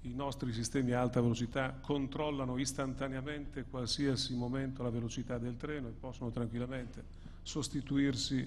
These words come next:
al macchinista, quindi incidenti che abbiamo visto negli ultimi tempi non si realizzano in Italia, grazie al fatto che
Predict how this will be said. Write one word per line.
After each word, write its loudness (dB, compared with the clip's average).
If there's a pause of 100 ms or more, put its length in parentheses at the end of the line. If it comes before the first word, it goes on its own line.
al 2
macchinista, -4 (720)
quindi -4 (500)
incidenti 4
che 6
abbiamo 6
visto 4
negli 4
ultimi 0
tempi -2
non 0
si 0
realizzano 2
in -6
Italia, -10 (760)
grazie 6
al 4
fatto 4
che 4